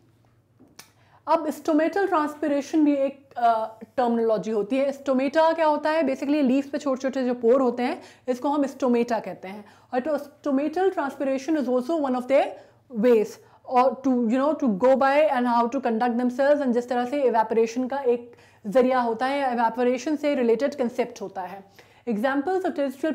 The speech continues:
plant include various flower plants, species such as trees and shrubs। जैसे कि मैंने आपसे कहा कि हर वो चीज़ जो कि ज़मीन में हम देखते हैं उगी हुई, उसको हम terrestrial plant में ही count करते हैं, चाहे वो trees हों, shrubs हों, climbers हों, everything।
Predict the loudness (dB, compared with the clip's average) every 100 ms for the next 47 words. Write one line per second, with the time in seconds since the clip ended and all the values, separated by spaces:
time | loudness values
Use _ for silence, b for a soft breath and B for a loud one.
0 | -2 -2 -2 -4 -2 0 0 -2 B B
1 | -4 -2 0 -2 -2 2 4 2 -2 -6
2 | -2 0 0 -2 -4 b b -12 -2 -2
3 | 2 2 2 -2 -8 -8 -2 0 0 -2
4 | -8 -6 -4 -4 -6 -6 -6 -8 -8 -8
5 | -6 -4 -2 -4 B B -12 -2 0 2
6 | -2 0 0 2 -2 -4 -2 0 2 0
7 | 0 0 0 -2 -4 -2 -2 -2 -2 -2
8 | -4 B B -10 -6 -4 -2 0 -2 -2
9 | -4 -4 -2 -2 -2 -4 -6 -4 -4 -4
10 | -4 -6 -6 -4 -2 0 -2 -2 -4 -2
11 | -2 -2 -4 -6 -4 -4 -2 -6 -6 -6
12 | -2 -2 -2 -8 -8 -4 -4 -6